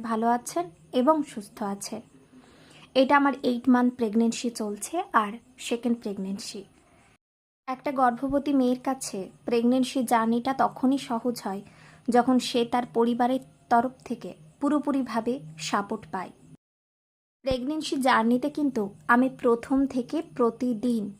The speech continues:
নিয়ম করে ভগবানের পুজো দিয়েছি, ভগবানের সন্ধ্যা দিয়েছি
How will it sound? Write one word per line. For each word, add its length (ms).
নিয়ম 320
করে 220
ভগবানের 640
পুজো 280
দিয়েছি, 440
ভগবানের 540
সন্ধ্যা 340
দিয়েছি 420